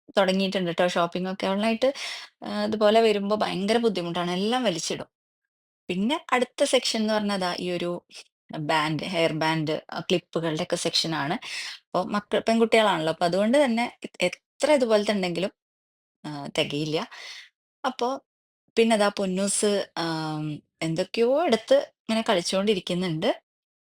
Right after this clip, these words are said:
പിന്നെ ഈ ഒരു സെക്ഷൻ എന്ന് പറഞ്ഞാ ബർത്ത്ഡേയുടെ സെക്ഷൻ, ഫംഗ്ഷൻസ് ഒക്കെ ഉണ്ടല്ലോ, അതിന്റെ സെക്ഷൻ ആണ് ട്ടോ. ബർത്ത്ഡേ, ആനിവേഴ്സറി, അപ്പൊ പല പല ഐറ്റംസ് ഉണ്ട് ട്ടോ. അപ്പൊ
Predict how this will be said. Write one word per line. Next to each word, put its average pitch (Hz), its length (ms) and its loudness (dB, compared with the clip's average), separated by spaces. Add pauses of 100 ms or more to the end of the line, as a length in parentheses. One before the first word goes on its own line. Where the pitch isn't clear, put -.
പിന്നെ 349 160 4
ഈ 339 100 4
ഒരു 294 120 2
സെക്ഷൻ 214 320 2
എന്ന് 180 140 -2
പറഞ്ഞാ 175 180 -2
ബർത്ത്ഡേയുടെ 170 680 0 (140)
സെക്ഷൻ, - 400 -6
ഫംഗ്ഷൻസ് 190 580 0
ഒക്കെ 180 140 -2
ഉണ്ടല്ലോ, 135 300 -4 (440)
അതിന്റെ 247 300 2
സെക്ഷൻ - 440 -4
ആണ് 151 220 -2
ട്ടോ. 165 160 -2 (360)
ബർത്ത്ഡേ, 151 480 -2
ആനിവേഴ്സറി, 156 720 0 (200)
അപ്പൊ 165 260 -6
പല 196 140 2 (100)
പല 285 220 -2
ഐറ്റംസ് 208 420 0
ഉണ്ട് 180 160 -2
ട്ടോ. 170 120 -4
അപ്പൊ 190 160 -6